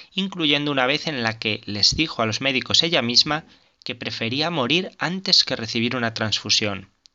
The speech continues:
Mirlan Cadet, la otra mujer, falleció por complicaciones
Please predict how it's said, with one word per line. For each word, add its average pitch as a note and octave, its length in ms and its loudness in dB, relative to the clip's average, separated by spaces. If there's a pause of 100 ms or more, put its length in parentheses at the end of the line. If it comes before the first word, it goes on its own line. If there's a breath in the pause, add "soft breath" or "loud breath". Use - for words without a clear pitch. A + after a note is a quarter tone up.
(720 soft breath)
Mirlan B2+ 480 -2
Cadet, D#3+ 540 0
la A#2+ 100 0
otra C3 200 -2
mujer, C3+ 420 -2 (180 loud breath)
falleció D3+ 640 0
por F3+ 260 2
complicaciones C3+ 1000 2